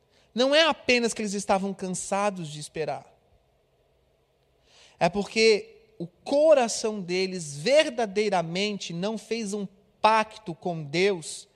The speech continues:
na fidelidade. Eles fizeram pelo rito da boca pra fora. "Já que tamo aqui nesse deserto, a gente vai fazer esse pacto." Mas Deus falou, "Se vocês manterem o pacto comigo,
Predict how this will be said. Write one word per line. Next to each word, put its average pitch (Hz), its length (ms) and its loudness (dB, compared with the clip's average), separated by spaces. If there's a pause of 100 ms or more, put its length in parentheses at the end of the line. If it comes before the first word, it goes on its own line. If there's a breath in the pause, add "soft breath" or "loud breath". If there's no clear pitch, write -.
(160)
na 175 300 -4
fidelidade. 135 880 -12 (1300)
Eles 180 300 -4
fizeram 190 640 2 (920)
pelo 170 240 -4
rito 226 540 -10
da 160 200 -4
boca 196 500 -4
pra 208 240 -2
fora. 214 500 -2 (340)
"Já 185 260 0
que 208 160 -8
tamo 185 320 -2
aqui 180 300 -6
nesse 180 260 -8
deserto, 175 640 -4
a 214 40 -4
gente 196 240 -10
vai 208 120 -4
fazer 208 300 -4
esse 196 160 -12
pacto." - 520 -8 (2000 soft breath)
Mas 208 260 2
Deus 285 340 4
falou, 240 300 6
"Se 208 160 -2
vocês 269 420 0
manterem 277 840 0
o 220 80 -2
pacto 240 560 2
comigo, 185 840 -2